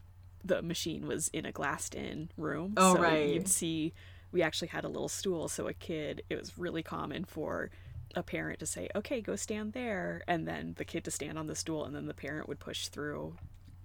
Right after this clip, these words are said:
Speaker 2: Yeah.
Speaker 1: would push, put the book through the slot, and so they could watch it sorting into whatever,
Speaker 2: That's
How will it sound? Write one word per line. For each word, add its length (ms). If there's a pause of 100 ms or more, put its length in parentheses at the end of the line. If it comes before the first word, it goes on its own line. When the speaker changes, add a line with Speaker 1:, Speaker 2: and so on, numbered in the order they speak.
(240)
Speaker 2:
Yeah. 220
Speaker 1:
would 120
push, 220 (120)
put 160
the 60
book 220
through 180
the 200
slot, 460 (280)
and 120
so 80
they 140
could 120
watch 300
it 220 (280)
sorting 480
into 380 (140)
whatever, 440 (300)
Speaker 2:
That's 180